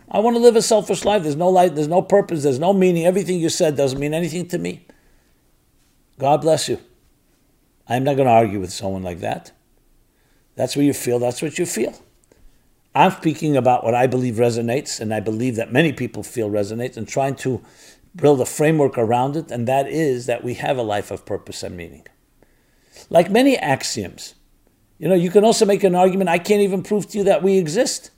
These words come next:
If someone says, "Maybe all this is an illusion, maybe it's a computer program, maybe it's a machine, a matrix." How could I disprove that? Because any proof is also part of the machine. It's also part of the program.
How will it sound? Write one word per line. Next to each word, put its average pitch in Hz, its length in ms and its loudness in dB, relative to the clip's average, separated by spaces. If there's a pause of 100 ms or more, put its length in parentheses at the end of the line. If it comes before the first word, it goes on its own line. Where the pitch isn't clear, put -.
(500)
If - 60 -20
someone 208 220 4
says, 208 200 6
"Maybe 202 280 4
all 214 240 4
this 196 180 2
is 175 140 2
an 175 80 -4
illusion, 190 420 -2
maybe 156 220 -2
it's 175 100 -6
a 180 60 -6
computer 175 420 -4
program, 101 400 -6
maybe 120 220 -6
it's 117 100 -10
a 135 60 -4
machine, 143 480 -4 (420)
a - 80 -8
matrix." - 640 -2 (1040)
How 185 100 0
could 220 160 6
I 208 80 10
disprove 196 440 -2
that? 131 220 -4 (600)
Because - 200 -6
any 208 200 6
proof 285 420 6
is 170 120 2
also 214 280 4
part 160 240 8
of 131 140 2
the 123 180 6
machine. 113 420 -4
It's 104 140 -8
also 233 240 4
part 160 240 4
of 120 60 -2
the 110 80 -6
program. - 440 -6